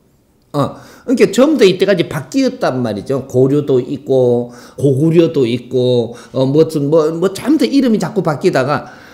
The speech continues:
대한민국 국호를 지금 우리가 가졌는데, 이 국호는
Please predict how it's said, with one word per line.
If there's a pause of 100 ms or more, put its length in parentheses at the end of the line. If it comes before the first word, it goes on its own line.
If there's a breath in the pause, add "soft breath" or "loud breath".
(160)
대한민국
국호를
지금
우리가
가졌는데,
이
국호는